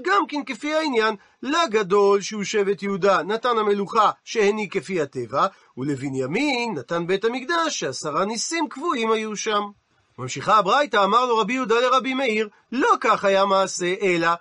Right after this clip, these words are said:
זה אומר אין אני יורד תחילה לים, וזה אומר אין אני יורד תחילה לים." קפץ נחשון בן עמינדב, שהיה נשיא יהודה,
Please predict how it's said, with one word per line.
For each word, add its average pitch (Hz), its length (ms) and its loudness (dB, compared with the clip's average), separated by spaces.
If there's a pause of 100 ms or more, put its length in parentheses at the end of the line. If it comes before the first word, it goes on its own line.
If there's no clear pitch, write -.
(200)
זה 165 280 0
אומר 262 300 2
אין 247 140 0
אני 247 180 0
יורד 226 260 2
תחילה 202 300 0
לים, 156 360 -2
וזה 269 260 -2
אומר 311 260 2
אין 277 100 2
אני 269 160 -2
יורד 240 220 0
תחילה 214 280 -4
לים." 196 320 2 (240)
קפץ 196 460 -2
נחשון 190 400 -2
בן 208 200 0
עמינדב, 185 540 0
שהיה 190 360 0
נשיא 190 320 -6
יהודה, 170 540 -2